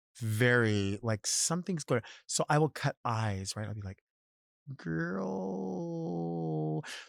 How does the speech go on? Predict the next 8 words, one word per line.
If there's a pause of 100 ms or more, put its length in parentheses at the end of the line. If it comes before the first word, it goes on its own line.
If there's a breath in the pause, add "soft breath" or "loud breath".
So
it
becomes
like
a
cat's (360)
sort
of